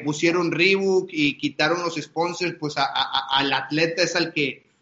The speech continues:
al que le dieron en la madre, ¿no? Eh, fíjate, de estar ganando veinte mil dólares, te dan diez mil, de cinco mil dólares y ten, no pones,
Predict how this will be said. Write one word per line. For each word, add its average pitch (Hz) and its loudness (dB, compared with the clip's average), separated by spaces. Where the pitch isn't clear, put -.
al 131 -4
que 139 -4
le 135 -2
dieron 156 0
en 151 0
la 131 0
madre, 151 0
¿no? 156 -4
Eh, 127 -6
fíjate, 151 -2
de 135 -4
estar 143 -4
ganando 165 2
veinte 147 0
mil 160 2
dólares, 165 2
te 143 -2
dan 147 0
diez 151 2
mil, 160 0
de 147 0
cinco 147 -2
mil 151 2
dólares 165 4
y 131 -4
ten, 160 -2
no 147 -4
pones, 175 0